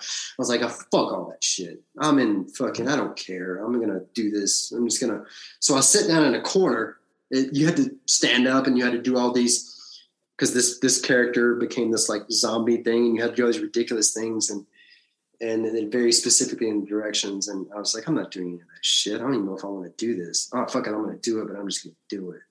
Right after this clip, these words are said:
You know, I don't care." So my girlfriend taped it. I just did it my way. I didn't give a fuck about it. Sent it.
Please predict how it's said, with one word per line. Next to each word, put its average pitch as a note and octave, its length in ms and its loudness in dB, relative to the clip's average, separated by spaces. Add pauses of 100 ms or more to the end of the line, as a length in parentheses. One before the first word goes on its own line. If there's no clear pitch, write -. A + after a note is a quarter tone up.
(140)
You G2+ 80 -8
know, F#2 60 -8
I - 40 -10
don't E2+ 200 -16
care." E2+ 240 -16 (680)
So - 380 0 (920)
my A2+ 80 -6
girlfriend B2 460 2
taped A#2+ 260 0
it. B2+ 300 0 (160)
I A2+ 80 -2
just A#2 180 0
did B2 140 2
it A2+ 60 -2
my G#2+ 120 -4
way. A2+ 300 0
I B2+ 40 0
didn't G#2+ 280 0
give G#2 160 -4
a - 40 -12
fuck - 280 -8
about G2 300 -4
it. - 140 -8 (460)
Sent G#2+ 400 4
it. A#2+ 300 -2